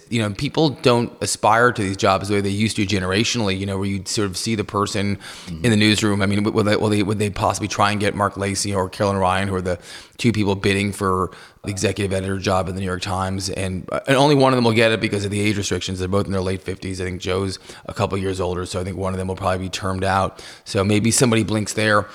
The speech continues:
Speaker 1: I had a sort of fantasy memoir. I thought, "Oh my God, what if Jeff Bezos says, like, 'David Remnick, I'll pay you, you know, five to ten million dollars a year to come back to the paper
Speaker 2: <laughs>
Speaker 1: where you got your Pulitzer?'" I don't think this is crazy, by the way. I, I think this
Speaker 2: Yeah.
Speaker 1: is, uh, this is my, um,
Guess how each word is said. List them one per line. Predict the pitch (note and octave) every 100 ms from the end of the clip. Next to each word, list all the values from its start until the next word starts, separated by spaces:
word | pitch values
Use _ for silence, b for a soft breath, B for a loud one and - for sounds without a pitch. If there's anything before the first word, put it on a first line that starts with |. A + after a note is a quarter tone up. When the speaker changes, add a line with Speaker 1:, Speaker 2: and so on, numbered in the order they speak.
| B -
Speaker 1:
I |
had | B2+ C3+
a |
sort | D3+ B2+
of |
fantasy | - B2+ C3+ C3
memoir. | G#2+ G#2 G2+
I |
thought, | G#2 G#2+
"Oh | -
my | A#2+ A2
God, | A2 G#2
what | A#2
if | A#2+
Jeff | B2 G#2+
Bezos | G#2+ G2+ G#2 G2+ G2 - B B B
says, | - A2+ G2
like, | G2+ G2 -
'David | A2 A2 G2+
Remnick, | G#2 G2+ F#2+
I'll | G2 G2
pay | - G#2
you, | G2+ G2 F#2+ -
you | A2+
know, | F#2+ F#2+
five | G2+ G2
to | G2+
ten | G#2+ G2+
million | G2 G2
dollars | G2 F#2+ F#2+ F#2+
a |
year | G2 G2
to | F#2+
come | G2+
back | F#2+ F#2 -
to |
the | G2
paper | - G#2+ G#2 F#2+
Speaker 2:
<laughs> | E2+ C3 C3 B2+
Speaker 1:
where | A#2+
you | A#2+
got | A#2 A#2+
your |
Pulitzer?'" | A2 D3 C3 C3+
I | D3+
don't | F3+
think | E3
this | B2+
is | A2+
crazy, | C3+ A#2 G#2+ G2+
by | G#2+
the | G#2
way. | G2+ F#2+ G2
I, | G#2 -
I | A#2
think | A#2
this | A#2 -
Speaker 2:
Yeah. |
Speaker 1:
is, | G#2+
uh, | -
this | A2+ A2+
is | B2
my, | A#2 G#2+ G#2+ G#2
um, | G#2 G2+ G2